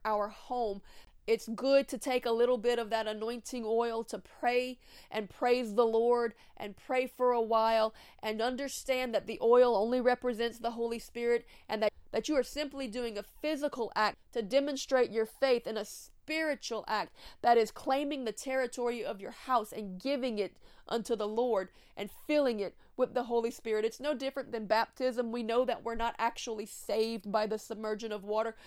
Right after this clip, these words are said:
but we do it as an outward showing of an inward, of, of an inward change, of something that has happened in the Spirit. So we do it as a public witness to prove our faith in it. And that's what the anointing of oil is. And, and the Bible even says in the New Testament, "If there be any sick among you, bring them,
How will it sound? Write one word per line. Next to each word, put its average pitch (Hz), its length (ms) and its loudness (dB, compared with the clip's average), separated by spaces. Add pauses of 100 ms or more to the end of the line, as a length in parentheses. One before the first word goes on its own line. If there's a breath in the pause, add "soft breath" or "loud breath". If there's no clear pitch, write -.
(180 loud breath)
but 220 180 2
we 240 120 -4
do 247 320 -2
it 254 100 10
as 220 140 4
an 220 120 -6
outward 220 320 2
showing 220 480 0
of - 160 -4
an 202 100 -8
inward, 220 400 -6
of, 185 100 -4 (120)
of 208 180 -4
an 220 100 -4
inward 220 340 -2
change, 220 400 -6 (220 loud breath)
of 202 120 -4
something 240 400 -2
that 214 140 0
has 202 140 -4
happened 226 420 -2
in 214 120 -2
the 202 80 -6
Spirit. 240 440 2
So 226 140 -2
we 214 140 -2
do 240 260 -4
it 233 80 2
as 208 140 -2
a 196 80 -2
public 220 400 -6
witness 214 480 -2
to 208 100 -8
prove 233 300 -6
our 202 140 -2
faith 208 380 -6
in 220 160 -4
it. 220 160 -6 (320 loud breath)
And 240 120 -2
that's 254 200 -2
what 220 160 -4
the 220 100 -2
anointing 208 500 -4
of 196 200 -6
oil 214 300 2
is. 214 240 0
And, 214 100 -4 (140)
and 226 120 -4
the 226 40 -2
Bible 277 340 2
even 220 220 -2
says 233 260 -2
in 226 120 -2
the 208 60 -2
New 214 260 0
Testament, 214 480 -4
"If 233 140 -2
there 226 140 -2
be 262 260 -6
any 247 200 -6
sick - 400 -8
among 202 340 -4
you, 196 100 -6
bring 233 360 -2
them, 240 200 -4